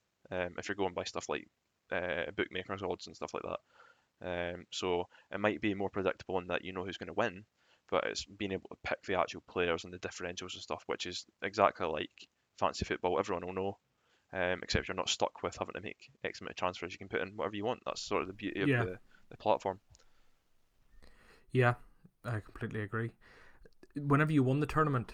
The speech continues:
Speaker 2: your pro winner, did you ta-, how much did you take home? Did you take home a big pot?
Speaker 1: Well, it was six hundred and sixty-five pound, but unfortunately, well, n-, not unfortunately, but sadly, it was shared between five people. Um,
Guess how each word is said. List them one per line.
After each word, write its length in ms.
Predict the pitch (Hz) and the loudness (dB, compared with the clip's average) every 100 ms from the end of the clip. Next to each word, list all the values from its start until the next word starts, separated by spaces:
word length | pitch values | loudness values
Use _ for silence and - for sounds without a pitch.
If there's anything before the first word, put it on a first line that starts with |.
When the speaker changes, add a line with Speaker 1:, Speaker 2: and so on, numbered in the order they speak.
| - | -6
Speaker 2:
your 160 | 117 110 | -2 0
pro 260 | - 123 | 2 2
winner, 440 | 113 113 135 139 - - - _ _ | 2 2 2 0 -2 -16 -20 _ _
did 160 | 117 113 | -2 0
you 140 | 113 | -2
ta-, 220 | - 123 | -2 -2
how 80 | 120 | 0
much 180 | 131 - | 0 0
did 120 | 110 | -2
you 80 | 104 | -2
take 220 | 110 104 | -2 0
home? 180 | 113 131 | 0 2
Did 160 | 127 110 | 2 0
you 40 | |
take 180 | 123 117 | -6 -6
home 120 | 120 | -6
a 60 | 113 | -4
big 180 | 113 | -4
pot? 300 | - 127 135 - - | 2 2 2 -4 2
Speaker 1:
Well, 360 | 104 110 101 - | 10 10 10 6
it 140 | - | 0
was 460 | - 95 92 98 - _ _ | 2 2 2 0 -6 _ _
six 720 | - - - - - - - | -12 -8 -6 0 0 0 -2
hundred 360 | 123 117 101 - | -2 -2 -4 0
and 180 | 101 95 | -2 -2
sixty-five 600 | - - - 107 101 95 | -4 -4 -6 -2 -2 0
pound, 260 | - 107 90 | -2 -4 -4
but 120 | - | -8
unfortunately, 760 | - - 135 - - - - 107 | -6 2 2 2 -8 -6 -6 -2
well, 140 | 92 95 | 0 0
n-, 200 | 135 190 | -4 -4
not 200 | 160 104 | 4 4
unfortunately, 500 | 95 95 - - 92 - | 6 0 -2 -4 -4 2
but 180 | 90 - - - _ | 2 0 -8 -20 _
sadly, 480 | - 104 113 - 90 | 0 6 6 6 4
it 140 | - | 4
was 100 | - | 2
shared 400 | 92 - 110 107 | 4 8 8 8
between 260 | 104 - 92 | 4 -6 -6
five 320 | - 90 82 | 2 4 4
people. 380 | - 120 98 90 _ _ - _ _ 101 | -4 -2 -4 -4 _ _ -20 _ _ 0
Um, 540 | 95 92 92 92 | 2 4 4 2